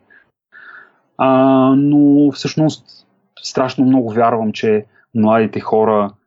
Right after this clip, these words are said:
тези, които в момента са на осемнайсет плюс, нали, това поколение и, и хората, които ще дойдат след нас, растат в семейства на, на информирани хора и бидейки такива информирани хората, те си,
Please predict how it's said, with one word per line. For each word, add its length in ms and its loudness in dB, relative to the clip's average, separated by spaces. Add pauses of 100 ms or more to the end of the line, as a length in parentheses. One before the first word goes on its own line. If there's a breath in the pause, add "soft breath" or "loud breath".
(140)
тези, 220 -4
които 240 -6
в 100 -10
момента 800 -4
са 160 -6
на 320 -2 (800 loud breath)
осемнайсет 680 -2 (300)
плюс, 540 -4
нали, 180 -2
това 200 -4
поколение 500 -2
и, 280 -2
и 140 -8
хората, 320 -4
които 220 -12
ще 120 -6
дойдат 200 -2
след 200 -14
нас, 320 -4 (460 loud breath)
растат 320 -4
в 120 -2
семейства 680 -2
на, 260 -2 (300 loud breath)
на 100 0
информирани 580 0
хора 460 -2 (600)
и 720 -2 (760)
бидейки 460 -2
такива 260 -4
информирани 460 -2
хората, 400 -4
те 120 -4
си, 260 -18